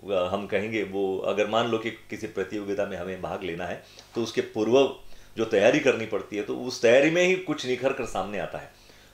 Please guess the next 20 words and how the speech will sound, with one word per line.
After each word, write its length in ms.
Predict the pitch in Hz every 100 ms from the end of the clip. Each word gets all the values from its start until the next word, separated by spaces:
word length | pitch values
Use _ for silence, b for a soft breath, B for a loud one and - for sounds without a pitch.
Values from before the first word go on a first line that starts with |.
| b
और 360 | - 113 117 127
बहुत 300 | 117 120 151
अच्छा 180 | - 226
टैलेंट 320 | 160 139 139
है, 120 | 135
बहुत 240 | 113 123 123
अच्छा 140 | 120
प्लेटफॉर्म 420 | 101 92 - 98
है। 140 | 98 78
मैं 120 | 98
तो 80 | 101
कहता 220 | 95 107
हूँ 140 | 104
कि 120 | 101
वो, 120 | 104 98
उन्होंने 340 | 98 104 104 - b b b 123
हर 100 | 120
गायक 300 | 107 127 127
ने 80 |
उस 300 | 113 107 -